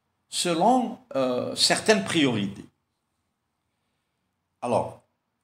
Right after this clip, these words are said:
A, ça veut dire obligation de faire. Et si je ne fais pas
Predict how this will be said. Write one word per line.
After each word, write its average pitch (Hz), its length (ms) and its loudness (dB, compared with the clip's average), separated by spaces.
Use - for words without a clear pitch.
A, 233 460 4
ça 120 80 -6
veut 120 160 0
dire 240 400 0
obligation 196 720 4
de 131 100 0
faire. - 560 -2
Et 165 520 4
si - 440 2
je 127 140 2
ne 151 420 0
fais 185 160 2
pas - 560 4